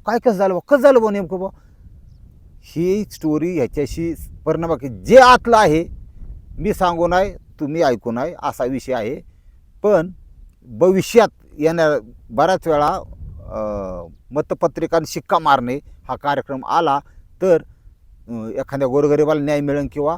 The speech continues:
काय असेल ते सत्य, शेवटी सत्याला किंमत आहे. इतका तुम्ही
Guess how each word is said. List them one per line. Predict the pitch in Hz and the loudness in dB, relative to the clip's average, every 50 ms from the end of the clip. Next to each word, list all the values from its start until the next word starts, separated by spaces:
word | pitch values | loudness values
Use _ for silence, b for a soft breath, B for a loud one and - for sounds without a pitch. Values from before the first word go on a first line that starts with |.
| - - _ | -8 -10 _
काय | 180 190 202 202 | -2 0 2 2
असेल | 196 - - 147 131 | 0 -2 -4 -6 -8
ते | 160 160 | -8 -6
सत्य, | - 202 180 - 170 | -4 -4 -4 -4 -6
शेवटी | 156 - 214 170 220 196 | -6 -4 -4 -4 -2 0
सत्याला | - 208 175 - 208 185 165 123 | 0 -2 0 0 0 0 0 -2
किंमत | - 135 120 120 113 - - | -4 -6 -8 -8 -10 -12 -14
आहे. | 95 - - - _ _ _ - - - | -18 -20 -20 -20 _ _ _ -20 -14 -12
इतका | 139 147 - - - 180 190 208 226 214 - - - - - - - - _ - _ _ _ _ _ _ _ - | -10 -10 -8 -6 -2 0 0 0 -2 -6 -12 -20 -20 -20 -20 -20 -20 -20 _ -20 _ _ _ _ _ _ _ -6
तुम्ही | 165 175 160 165 185 202 196 - | -6 -4 -2 0 0 -2 -2 -6